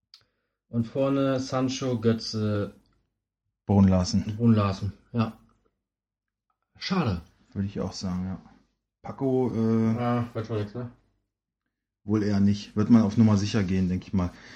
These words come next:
Speaker 2: Und Paco ist eher ein Bester, wenn er
Speaker 1: Ist
Speaker 2: von der
Speaker 1: auch
Speaker 2: Bank
Speaker 1: nicht,
Speaker 2: kommt.
Speaker 1: ist jetzt auch nicht so der Verlust. Also ich sag
Speaker 2: Ja, aber
Speaker 1: mal,
Speaker 2: wenn er
Speaker 1: dann
Speaker 2: von der Bank kommt, ist
Speaker 1: genau,
Speaker 2: er eh
Speaker 1: dann,
Speaker 2: besser. Von
Speaker 1: dann
Speaker 2: daher
Speaker 1: ja, dann
Speaker 2: kannst
Speaker 1: ja.
Speaker 2: du dann noch, äh, mal was bringen, ne? Würde ich, äh,
Speaker 1: Ja,
Speaker 2: so
Speaker 1: und,
Speaker 2: machen.
Speaker 1: und Sancho und Reus, die werden auf jeden Fall aufdrehen.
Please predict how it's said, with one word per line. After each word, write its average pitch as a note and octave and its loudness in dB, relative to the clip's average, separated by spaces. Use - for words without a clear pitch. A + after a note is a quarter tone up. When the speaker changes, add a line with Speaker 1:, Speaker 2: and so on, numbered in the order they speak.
Speaker 2:
Und F#2+ 0
Paco C3 4
ist A#2 2
eher B2 6
ein C3+ 8
Bester, C3+ 4
wenn D3 6
er C#3+ 4
Speaker 1:
Ist - -4
Speaker 2:
von D3+ 4
der C#3+ 8
Speaker 1:
auch B2+ 4
Speaker 2:
Bank C#3 10
Speaker 1:
nicht, - 4
Speaker 2:
kommt. G2 8
Speaker 1:
ist F#2 6
jetzt - 2
auch - 2
nicht C#3 8
so B2+ -2
der B2 0
Verlust. G2 -4
Also G#2 -2
ich A2 2
sag G#2 4
Speaker 2:
Ja, A#2 8
aber D3+ 8
Speaker 1:
mal, C3+ 4
Speaker 2:
wenn D3+ 10
er C3+ 10
Speaker 1:
dann - 2
Speaker 2:
von E3 8
der D3 8
Bank C#3+ 6
kommt, E3+ 8
ist D#3+ 10
Speaker 1:
genau, F#3 12
Speaker 2:
er F#3+ 12
eh - 12
Speaker 1:
dann, E3 12
Speaker 2:
besser. G#2+ 8
Von A#2+ 8
Speaker 1:
dann D#3+ 12
Speaker 2:
daher D3 12
Speaker 1:
ja, C#3+ 8
dann C3 -2
Speaker 2:
kannst A#2+ 6
Speaker 1:
ja. - -2
Speaker 2:
du - 4
dann D3+ 6
noch, D3 2
äh, D3+ 6
mal C#3+ 4
was B2+ 0
bringen, C3+ 10
ne? B2 6
Würde A#2 8
ich, C#3+ 2
äh, C#3+ 4
Speaker 1:
Ja, C3 2
Speaker 2:
so C#3 6
Speaker 1:
und, C3 8
Speaker 2:
machen. A2+ 6
Speaker 1:
und F#2 2
Sancho C3+ -4
und A#2+ 0
Reus, A2 -2
die A2+ -10
werden A#2 -2
auf A#2 -4
jeden A2 -6
Fall F#2+ -12
aufdrehen. A2+ -6